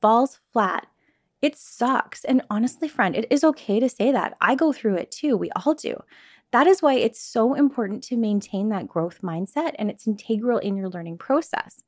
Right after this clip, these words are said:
because no <laughs> one was born a master. We're all just starting as beginners,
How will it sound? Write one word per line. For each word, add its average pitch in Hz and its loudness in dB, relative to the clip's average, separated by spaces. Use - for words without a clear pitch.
because 285 4
no 240 8
<laughs> - -
one 302 6
was 269 8
born 233 2
a 233 4
master. 196 0
We're 185 -2
all 247 4
just 311 -4
starting 233 2
as 202 -2
beginners, - -4